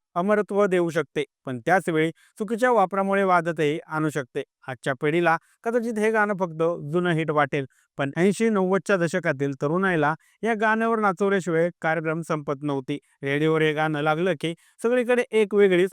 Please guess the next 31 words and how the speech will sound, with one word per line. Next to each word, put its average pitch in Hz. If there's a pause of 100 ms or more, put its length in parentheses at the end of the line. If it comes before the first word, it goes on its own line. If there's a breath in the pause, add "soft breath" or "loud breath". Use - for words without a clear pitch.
(120)
ऊर्जा 160
पसरायची, 143 (120)
असं 160
म्हणतात. 143 (160)
आणि 139
हेच 196
बॉलिवूडचं 175 (160)
सौंदर्य 156
आहे. 135
गाणी 196
फक्त 160
मनोरंजन 170
करत 165
नाही, 147 (320)
ते 143
त्या 143
काळाची 160 (220)
आठवण, 175 (180)
संस्कृती 160 (140)
आणि 156
भावना 151 (320)
जपून 139
ठेवतात. 127 (100)
बाकी 151
हे 151
गाणं 160 (260 soft breath)
तुम्ही 208
ऐकलं 190
आहे 185
का? 180 (320 soft breath)
आणि 139